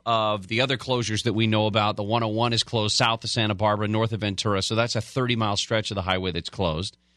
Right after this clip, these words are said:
Uh, State Route thirty-three is closed north of Ojai, all because of the potential for mud or mud that has already crossed the, the, uh,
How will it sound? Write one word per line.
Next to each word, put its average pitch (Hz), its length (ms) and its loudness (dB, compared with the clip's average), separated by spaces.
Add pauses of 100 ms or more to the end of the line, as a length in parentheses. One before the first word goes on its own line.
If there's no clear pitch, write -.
(240)
Uh, 101 220 4
State 123 240 0
Route 113 240 2
thirty-three 117 460 0
is 113 80 0
closed 113 320 0
north 107 180 0
of 92 80 -2
Ojai, 107 460 2
all 113 180 2
because 104 300 -4
of 90 40 -12
the 95 60 -8
potential 143 560 -2
for 113 160 -2
mud 98 260 2
or 107 220 0
mud 110 300 0
that 101 140 0
has 104 300 -2
already 104 400 0
crossed 104 440 -2
the, 92 200 -12
the, 92 300 -6
uh, 85 180 -4